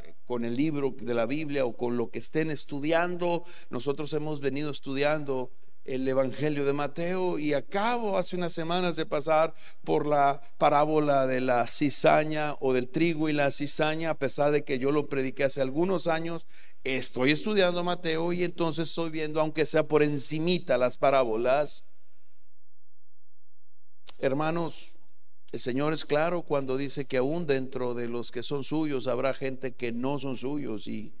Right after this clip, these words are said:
son cizaña. Y un día el Señor tendrá que separar al trigo de la cizaña.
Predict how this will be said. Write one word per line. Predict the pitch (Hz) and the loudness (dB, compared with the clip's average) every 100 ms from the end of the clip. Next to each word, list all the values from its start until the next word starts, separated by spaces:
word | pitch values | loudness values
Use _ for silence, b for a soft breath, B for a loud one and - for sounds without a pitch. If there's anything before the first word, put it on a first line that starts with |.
| - | -6
son | - 139 143 | -2 0 0
cizaña. | 180 - 156 165 98 - - - - - - - - - - - - - - - | 0 -2 -2 -4 -6 -6 -6 -6 -6 -6 -6 -6 -6 -6 -6 -6 -6 -6 -6 -4
Y | 117 | 0
un | 151 | 0
día | 131 147 151 143 | -2 -2 0 0
el | 131 | 0
Señor | 135 117 131 139 | -2 -2 0 0
tendrá | 131 117 123 135 | -2 0 2 2
que | - | 0
separar | 127 131 - 113 117 131 127 | -2 -2 -2 -2 0 0 0
al | 117 - | -2 -2
trigo | 139 143 120 117 113 | -2 -2 0 0 0
de | 113 113 | 0 0
la | 113 113 110 | 0 0 0
cizaña. | - 120 - 117 135 110 | 0 0 0 0 -2 -6